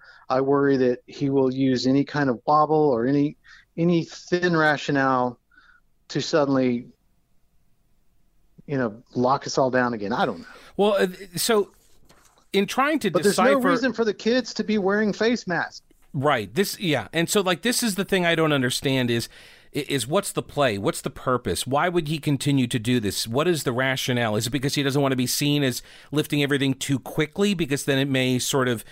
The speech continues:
Speaker 2: um, give away the game that he could have done this much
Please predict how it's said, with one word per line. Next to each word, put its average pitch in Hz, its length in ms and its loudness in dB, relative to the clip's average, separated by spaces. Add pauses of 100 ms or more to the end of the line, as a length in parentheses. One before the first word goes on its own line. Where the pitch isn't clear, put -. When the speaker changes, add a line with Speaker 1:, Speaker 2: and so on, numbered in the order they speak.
(300)
Speaker 2:
um, 110 640 -2
give 147 180 0
away 147 260 2
the 131 120 -2
game 139 420 0
that 123 220 0 (240)
he 123 160 0
could - 180 -2
have 131 120 -2
done 127 180 2
this 127 180 0
much 123 220 0